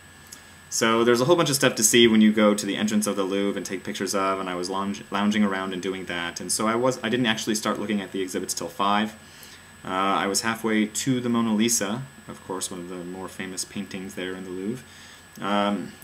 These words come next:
I was about halfway there and decided I was passing up way too much artwork and not knowing enough about it, so I went, was going back to get one of these multimedia tours. They have, like, a Palm Pilot,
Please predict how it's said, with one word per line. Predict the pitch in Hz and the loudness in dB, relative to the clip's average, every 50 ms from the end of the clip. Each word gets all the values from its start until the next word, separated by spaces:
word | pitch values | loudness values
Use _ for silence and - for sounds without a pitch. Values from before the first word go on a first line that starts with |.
| - | -6
I | - 110 | -2 -2
was | 127 135 | -2 0
about | 143 147 147 117 | 2 2 0 2
halfway | 131 127 123 - 135 127 120 | 0 -4 -4 -2 0 0 2
there | 113 110 113 113 117 117 | 4 4 4 4 4 4
and | - - 104 104 104 | 2 2 0 0 2
decided | 107 - - 113 113 113 113 110 | 2 2 2 2 2 2 2 2
I | 107 107 | 2 2
was | 104 104 104 | 2 0 -2
passing | - - 120 120 - 113 110 | -4 -8 -6 -4 0 2 2
up | 104 104 | 2 2
way | 104 104 107 110 | 2 2 2 2
too | 107 117 | 2 0
much | 110 104 - - | -2 -2 -2 -4
artwork | - 98 90 98 98 95 95 95 92 - | -6 -6 -6 -4 -4 -4 -4 -4 -6 -6
and | 92 87 90 90 90 90 87 78 - | -6 -6 -6 -8 -8 -8 -8 -8 -4
not | 101 101 92 | -4 -2 -2
knowing | 101 104 101 98 98 | 0 -2 -2 -2 -4
enough | 95 92 - | -6 -6 -6
about | - 98 90 87 87 | -6 -4 -4 -4 -4
it, | 90 98 101 | -6 -6 -6
so | - - 90 | -8 -6 -4
I | 90 | -4
went, | 90 90 92 - | -4 -4 -6 -8
was | - 95 95 - | -8 -8 -6 -2
going | - 110 110 110 | 0 0 2 2
back | 107 107 104 - | 2 0 -2 -2
to | 107 | -4
get | 101 104 98 | -6 -6 -6
one | - 98 | -6 -8
of | 92 87 | -6 -4
these | 90 90 - | -4 -4 -2
multimedia | 107 98 95 - 104 98 98 95 90 90 82 | -4 -6 -8 -8 -10 -8 -6 -4 -4 -4 -4
tours. | - - - 110 104 95 87 82 | -6 -6 -6 -4 -4 -4 -4 -6
They | 85 90 | -6 -8
have, | 92 - | -8 -8
like, | 98 90 - - | -8 -10 -8 -8
a | 87 85 78 | -10 -10 -10
Palm | - - - 123 - | -8 -6 -6 -4 -4
Pilot, | - - 87 85 87 92 113 | -6 -6 -6 -6 -6 -6 -6